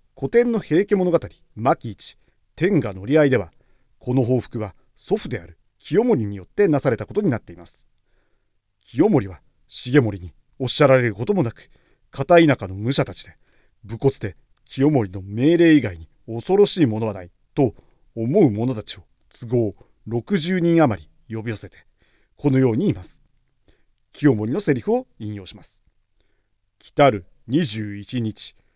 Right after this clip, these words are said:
首相ご元服の御定めのために、天が御出あるべかんなり。いずくにても待ち受け立て祭り、前区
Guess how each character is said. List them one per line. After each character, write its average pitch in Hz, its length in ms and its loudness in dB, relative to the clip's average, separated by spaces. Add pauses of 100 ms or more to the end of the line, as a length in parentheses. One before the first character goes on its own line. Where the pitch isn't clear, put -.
(220)
首 - 240 -4
相 107 220 -2 (280)
ご 117 180 -4
元 202 300 4
服 - 220 -2
の 147 160 4 (220)
御 160 240 2
定 117 300 -2
め 180 100 2
の 160 100 2
た 139 120 2
め 127 120 2
に、 - 140 -16 (460)
天 131 260 0
が - 180 -16 (320)
御 127 120 -2
出 - 380 -4 (260)
あ 131 140 4
る 139 120 6
べ 101 160 -8
か 131 160 0
ん 113 80 -2
な 107 100 -4
り。 82 140 -16 (800)
い 120 100 -10
ず 147 140 -8
く 214 120 -2
に 196 120 2
て 123 120 -4
も 90 80 -14 (200)
待 127 240 2
ち 170 100 0
受 160 220 2
け 147 60 2
立 139 80 4
て 147 80 4
祭 123 340 0
り、 - 20 -20 (500)
前 139 240 0
区 156 240 -2